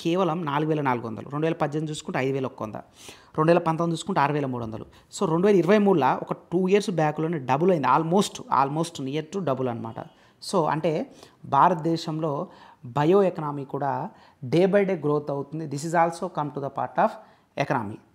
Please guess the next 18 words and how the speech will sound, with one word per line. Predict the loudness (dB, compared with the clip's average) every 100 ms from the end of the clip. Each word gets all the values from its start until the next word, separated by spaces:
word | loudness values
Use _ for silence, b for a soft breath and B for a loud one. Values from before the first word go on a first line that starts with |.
| -14 -2 4
జీడీపీలో | 4 4 2 2
కూడా | 2 0 -2 -10 0
చాలా | 4 4
క్రూషియల్ | 0 -2 -2 -4 -10 -20 _ _ 2
ప్లే | 4 6
రోల్ | 4
అయితే | 0 -4 -4
చేస్తుందన్నమాట. | -6 -8 -14 -16 -18 -20 _ _ b b b b -2
ఇక | 0
నెక్స్ట్ | 0 -2 0
తెలంగాణకు | 2 4 2 0
సంబంధించిన | -6 -6 -8 -8 -6 -6 -6 B B B B -10 -4
రిపోర్ట్ | 0 2 2 0
అనమాట | -2 -4 -4
ఇది. | -4 -4 -8
ఎస్సీ | -4 -2 0
వర్గీకరణ | -2 -4 -6 -8 -8
సంబంధించి | -8 -6 -6